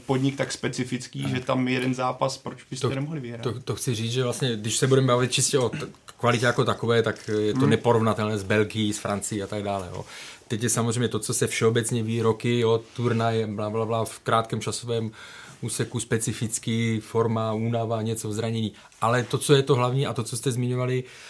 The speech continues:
Speaker 2: na za-, na, na příkladu Slávie, je ta mentalita. Protože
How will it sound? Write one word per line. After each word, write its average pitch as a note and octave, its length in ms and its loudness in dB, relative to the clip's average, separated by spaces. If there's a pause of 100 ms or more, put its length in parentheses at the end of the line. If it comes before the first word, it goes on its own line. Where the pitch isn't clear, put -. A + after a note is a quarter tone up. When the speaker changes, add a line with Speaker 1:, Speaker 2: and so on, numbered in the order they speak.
(160)
Speaker 2:
na A#2+ 140 0
za-, B2+ 200 2
na, A#2 240 0
na A2+ 100 -2
příkladu B2+ 360 0
Slávie, A#2 480 -2
je A#2+ 80 -2
ta A#2+ 120 -2
mentalita. A#2 640 0 (420)
Protože - 340 2